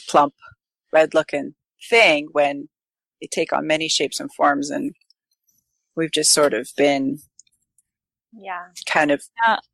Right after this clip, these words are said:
Speaker 1: blindfolded as to what it, it is. So
Speaker 3: the food waste problem in this country and the world probably is out of control,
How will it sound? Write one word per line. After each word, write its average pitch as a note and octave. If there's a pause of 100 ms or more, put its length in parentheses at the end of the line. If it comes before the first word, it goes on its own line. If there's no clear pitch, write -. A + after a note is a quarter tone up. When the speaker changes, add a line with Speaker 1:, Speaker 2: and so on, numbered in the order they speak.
(160)
Speaker 1:
blindfolded E3 (100)
as C#3+
to C#3+
what C#3+
it, - (760)
it D3+
is. -
So - (280)
Speaker 3:
the A3+
food D4+
waste C#4+
problem A3
in G3+
this F#3+
country F#3
and F3+
the E3
world E3+
probably E3
is F3
out E3+
of F3+
control, F3+